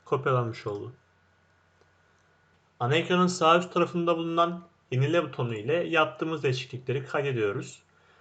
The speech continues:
Ama sürekli olarak buna basmaya gerek yok çünkü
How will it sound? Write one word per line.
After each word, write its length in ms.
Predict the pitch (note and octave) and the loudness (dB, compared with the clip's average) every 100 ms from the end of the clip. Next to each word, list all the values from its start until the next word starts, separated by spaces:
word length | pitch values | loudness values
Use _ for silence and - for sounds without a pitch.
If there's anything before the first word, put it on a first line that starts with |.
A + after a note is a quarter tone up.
| - | -6
Ama 240 | D3 E3 E3 | 0 2 0
sürekli 460 | - E3+ E3+ E3+ | -2 0 0 2
olarak 400 | E3 E3 E3 - | 2 4 0 -4
buna 160 | D#3+ D#3+ | -2 2
basmaya 340 | D#3+ - D#3+ | 0 0 -4
gerek 320 | D#3+ D#3+ - | -2 -2 -2
yok 100 | F3 F3 | -6 -6
çünkü 500 | - D#3 C3+ E3 E3 | -8 -6 -2 -2 -2